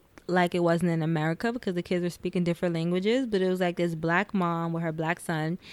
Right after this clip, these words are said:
and she had him on a slide, and the, the white kids were, like, blocking the slide,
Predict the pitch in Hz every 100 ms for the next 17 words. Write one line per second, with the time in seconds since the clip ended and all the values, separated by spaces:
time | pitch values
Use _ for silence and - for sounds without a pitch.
0 | - - - - 170 175 196 175 196 202
1 | 214 - 180 165 165 160 165 170 165 160
2 | 160 160 175 - 190 185 180 175 151 151
3 | 156 165 160 170 180 170 175 160 165 220